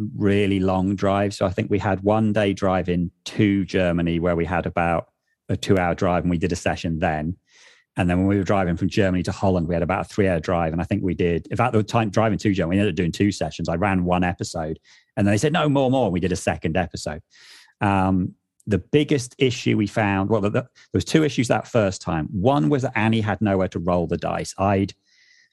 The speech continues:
we had boxes with us that I intended her to roll the dice in, but on that day, I'd forgot to get one out. So she ended up having, like, the, basically having to take a, a little Tupperware sandwich box, I think, that we were using to put, like, fruit and stuff in.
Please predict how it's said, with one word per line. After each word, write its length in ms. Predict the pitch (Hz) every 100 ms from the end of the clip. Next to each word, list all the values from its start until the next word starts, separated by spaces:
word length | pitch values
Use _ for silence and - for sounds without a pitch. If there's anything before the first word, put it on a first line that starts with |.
| _ _ _
we 140 | 117
had 280 | 107 160 147
boxes 400 | 147 131 - 117
with 160 | 110 123
us 120 | 127
that 100 | -
I 80 | 101
intended 400 | 98 - 107 98
her 60 |
to 100 | 95
roll 180 | 92 95
the 80 | 90
dice 340 | 87 92 85
in, 200 | - 110
but 120 | 107 98
on 100 | 101
that 180 | 117
day, 60 | 101
I'd 80 | 92
forgot 340 | 107 101 98 -
to 60 |
get 180 | 98 98
one 120 | 90
out. 240 | 95 101 -
So 60 |
she 120 | 95
ended 160 | 110 101
up 60 | 95
having, 140 | 98
like, 180 | 95 95
the, 140 | 104 - _ _ _ _ - 110 - -
basically 360 | 120 120 -
having 240 | 104 95 98
to 60 |
take 260 | - 92 95
a, 180 | 98 95
a 20 |
little 400 | 101 107 92 104 _ _ _
Tupperware 640 | - 95 - 90 87 85 87
sandwich 600 | - - 95 87 87 85 - _
box, 260 | 92 - -
I 80 |
think, 160 | 90 98
that 80 | 98
we 140 | 101
were 60 | 101
using 220 | 98 95
to 80 | 90
put, 160 | 107
like, 220 | 95 90 -
fruit 380 | - 110 101
and 120 | 92 80
stuff 300 | 98 80 87
in. 180 | 82